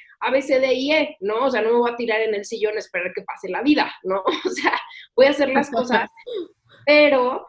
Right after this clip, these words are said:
Speaker 1: pues, o sea, sabiendo que lo que sea que tenga que suceder, va a suceder". Y entonces, ahora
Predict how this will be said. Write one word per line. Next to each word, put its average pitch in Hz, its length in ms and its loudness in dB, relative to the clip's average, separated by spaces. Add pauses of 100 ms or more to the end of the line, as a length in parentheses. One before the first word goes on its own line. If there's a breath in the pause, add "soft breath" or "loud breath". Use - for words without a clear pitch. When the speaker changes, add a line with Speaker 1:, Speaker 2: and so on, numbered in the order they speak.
(260)
Speaker 1:
pues, 247 260 -8 (560)
o 254 100 0
sea, 247 180 0
sabiendo 269 540 0
que 294 140 2
lo 214 180 2
que 208 120 -4
sea 254 180 -6
que 320 100 -8
tenga 277 300 -4
que 240 120 -4
suceder, 202 680 -6
va 214 60 -4
a - 40 -8
suceder". 170 540 -6 (320)
Y 233 80 -4
entonces, 311 360 -2
ahora 330 240 2